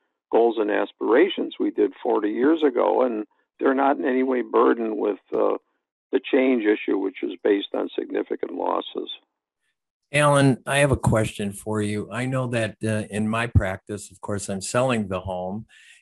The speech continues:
Speaker 2: and, uh, I'm meeting with people that, yes, they,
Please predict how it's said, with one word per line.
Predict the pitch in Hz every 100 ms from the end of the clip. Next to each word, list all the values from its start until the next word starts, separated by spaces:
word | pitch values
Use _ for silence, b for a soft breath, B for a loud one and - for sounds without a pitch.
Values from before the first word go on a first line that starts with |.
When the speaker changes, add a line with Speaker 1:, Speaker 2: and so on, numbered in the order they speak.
| -
Speaker 2:
and, | 104 101 104 101 98 110
uh, | 104 98 98 98 98
I'm | 107 113
meeting | 123 123 110
with | 104
people | - 113 104 101
that, | 101 101 92
yes, | 110 107 107 -
they, | 101 98 92 90